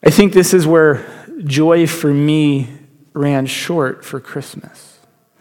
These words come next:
is that I would receive that joy and just let it be ha-, happiness of the season or difficulty of the season. When we push past that, we see the truth that's there.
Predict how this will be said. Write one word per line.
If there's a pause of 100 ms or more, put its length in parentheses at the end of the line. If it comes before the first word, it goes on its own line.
(1200)
is
that
I
would (360)
receive
that
joy (720)
and
just
let
it (500)
be
ha-, (140)
happiness
of
the
season
or
difficulty
of
the
season. (2000)
When
we
push
past
that,
we
see
the
truth
that's
there.